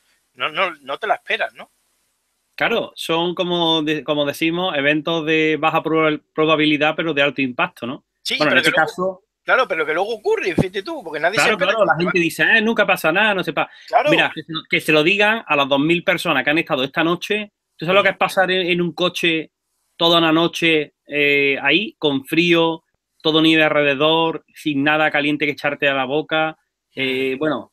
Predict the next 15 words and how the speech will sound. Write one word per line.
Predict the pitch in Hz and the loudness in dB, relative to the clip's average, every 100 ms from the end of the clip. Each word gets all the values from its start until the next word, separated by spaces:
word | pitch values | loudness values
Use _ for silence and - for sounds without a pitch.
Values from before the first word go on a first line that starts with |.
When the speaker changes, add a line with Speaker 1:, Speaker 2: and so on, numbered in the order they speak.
| _ | _
Speaker 2:
yo | 113 139 | -2 0
no | 170 | 2
me | 160 | 2
quiero | 160 160 | 2 2
poner | 156 156 165 | 4 4 4
en | 151 | 4
el | 147 135 | 2 0
pellejo | 139 147 156 | 0 0 0
de | 147 | 0
esas | 147 | 0
Speaker 1:
Claro. | 151 143 | 0 0
Speaker 2:
personas | 151 156 | -2 -4
que | 151 | -6
han | 143 | -8
estado, | - 147 160 170 | -2 0 0 -4